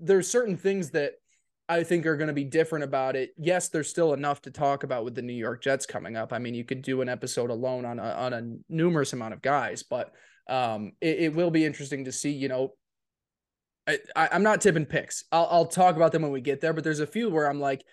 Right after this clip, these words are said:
if they're not allowing maybe some of the negative stories to be told, are we gonna get good stories on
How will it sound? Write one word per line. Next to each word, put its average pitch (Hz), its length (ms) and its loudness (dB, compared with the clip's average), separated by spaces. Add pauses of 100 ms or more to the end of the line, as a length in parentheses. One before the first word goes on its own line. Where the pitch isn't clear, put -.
(160)
if 160 200 -4
they're 202 180 6
not 208 220 4 (320)
allowing 160 600 4
maybe 143 280 -6
some 139 200 -4
of 131 120 -6
the 131 80 -4
negative 143 480 0
stories 156 480 2
to 160 100 -4
be 151 160 -4
told, 165 520 4
are 156 120 6
we 175 120 2
gonna 165 260 0
get 147 580 -4
good 139 320 6
stories 139 600 2 (100)
on 135 540 -4